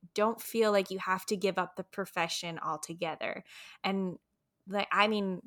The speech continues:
I speak for myself and I think for Hannah too, when I say that, like, doing this podcast has been very cathartic for both of us.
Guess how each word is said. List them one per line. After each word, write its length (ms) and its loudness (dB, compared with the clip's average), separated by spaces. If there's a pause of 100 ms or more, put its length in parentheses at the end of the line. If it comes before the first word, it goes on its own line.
I 120 4
speak 300 0
for 100 -4
myself 380 2
and 100 -2
I 60 -2
think 180 -4
for 100 -4
Hannah 380 -2
too, 420 4 (300)
when 120 2
I 80 4
say 220 4
that, 160 2
like, 240 2 (480)
doing 320 6
this 200 2 (140)
podcast 640 2
has 160 -2
been 180 0
very 280 2
cathartic 640 0
for 160 -4
both 300 -2
of 120 -2
us. 320 2